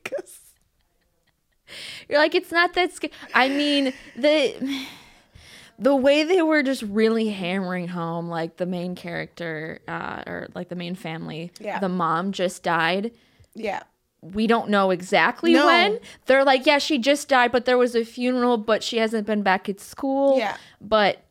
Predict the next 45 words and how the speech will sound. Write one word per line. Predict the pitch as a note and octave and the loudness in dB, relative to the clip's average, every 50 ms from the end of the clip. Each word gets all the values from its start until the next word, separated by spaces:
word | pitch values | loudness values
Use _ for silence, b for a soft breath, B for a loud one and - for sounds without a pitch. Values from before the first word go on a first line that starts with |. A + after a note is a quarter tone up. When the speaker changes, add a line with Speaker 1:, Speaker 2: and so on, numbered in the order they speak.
| _ _ _ _ _ _ _ _ _ - | _ _ _ _ _ _ _ _ _ -2
Speaker 2:
they're | G#3+ A3+ A3 | 0 0 2
like, | G#3+ G#3+ G3+ G#3 | 2 2 0 0
"She | - - - C#4 A#3+ | -2 -2 0 0 0
just | G3+ - - G3+ G3+ A3 A#3 - - - | 0 -2 0 2 2 2 2 -2 -6 -4
died, | - A#3 A3+ A3+ A3 G#3+ A3 | 0 2 2 2 2 0 0
but | G3+ | -2
it | F3+ - | -4 -4
sounded | - A3+ G3+ G#3 G3 | -2 -2 -2 0 0
like | F3+ F3 F3+ | -2 -2 -4
months, | F#3 F#3 F#3 F#3+ F#3 F#3+ G3+ A#3 B3+ B3+ - - - - - _ b b b b b b | -4 -4 -2 -2 0 0 0 -2 -2 -4 -8 -12 -20 -20 -20 _ b b b b b b
but | B3+ C4+ | -6 -4
Speaker 1:
Mm-hmm. | C4 C4 A#3+ G#3+ C4 | 0 2 2 2 2
Speaker 2:
also | F3 G3 G#3+ G#3 G#3 - - A3 G#3+ G#3 G3+ - | 2 0 0 0 -2 -4 -2 0 0 0 0 0
it | G#3+ G3+ G3+ | 0 -2 -2
could | - - A3 G3+ | -2 -4 -2 0
have | G3+ F#3+ F#3+ | 0 0 -2
been | - F#3 F3+ F3 | -2 -2 -2 -2
a | E3+ | -4
day." | D#3 - F3 E3 F3+ G3+ A3 B3 - - _ _ _ _ _ _ _ _ - - _ _ _ _ | -6 -6 -4 -4 -2 -2 -4 -6 -6 -10 _ _ _ _ _ _ _ _ -20 -20 _ _ _ _
Like, | F3+ G3 F#3+ | -2 -2 0
we, | F#3+ A3 A#3 A#3 | 0 0 0 0
there | G#3+ G#3 A3 B3 B3+ | 0 2 2 4 4
was | A#3+ A#3 G#3 | 2 2 0
really | A3+ G#3 A#3 A3+ | -2 -2 -2 -2
no | G#3 G3 F#3 F3+ | 0 0 0 -2
time | F#3 - G3 E3+ F3 F3 F3 | -2 -4 -4 -4 -4 -4 -4
frame | G3 E3+ F3 | -6 -6 -6
about, | E3+ D#3+ D#3+ D3+ - | -4 -4 -4 -4 -4
like, | D#3 F3 F3 | -4 -8 -8
when | F#3 F3+ F3 E3+ F3 E3+ | -8 -8 -8 -8 -8 -8
the | D#3+ | -8
mom | D#3 D#3+ D#3 C#3+ C#3+ B2+ C#3+ E3 | -8 -8 -8 -8 -8 -10 -10 -8
died, | E3 D#3+ D3+ F#2 A#2+ A2+ C#3 E3+ - B B B B | -6 -6 -6 -6 -6 -8 -10 -12 -14 B B B B
but | B G3+ G3+ G3 F#3 F#3 | B -2 -2 -4 -6 -8
the | F#3 G3+ | -8 -6
film | G3 - A#3 A3+ A3 | -2 0 0 0 2
was | G#3+ G3+ G3+ | 0 -2 -4
just | - D#3 D3 - | -6 -12 -18 -16
hammering | - - - G#3 F#3+ F#3 F#3 F3+ F3+ E3+ E3 E3+ | -16 -12 -8 -6 -4 -4 -4 -4 -4 -6 -6 -6
home, | F#3 F#3 E3+ E3 D#3 D#3+ D#3+ D#3 E3 - b b b b b b b b | -8 -8 -8 -8 -8 -10 -12 -14 -16 -20 b b b b b b b b
"The | G3+ F#3+ G#3+ G#3+ G3 | -4 0 2 2 4
Speaker 1:
Yeah. | F#3+ G3 F#3 | 4 4 4
Speaker 2:
mom | F3+ D#3 D#3+ E3+ E3 | 4 4 2 2 0
is | D#3+ D#3+ D#3 - - | 0 -4 -6 -8 -8
dead | - - F3 D3+ C#3+ D3 D3 D3 F3 | -4 -2 -2 0 0 -2 -4 -8 -14